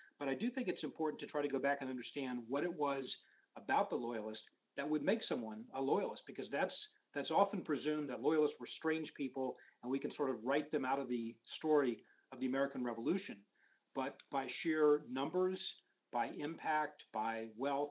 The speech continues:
by land holdings, by office holdings, things like that, the loyalists were pretty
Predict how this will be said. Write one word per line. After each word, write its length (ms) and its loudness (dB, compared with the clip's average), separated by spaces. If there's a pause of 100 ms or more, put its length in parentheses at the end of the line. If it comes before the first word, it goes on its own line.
by 80 -2 (100)
land 260 -4
holdings, 540 -2
by 180 -6
office 300 0
holdings, 400 -2
things 200 -8
like 200 -8
that, 300 -2 (320)
the 80 -6
loyalists 440 0
were 80 0
pretty 460 -2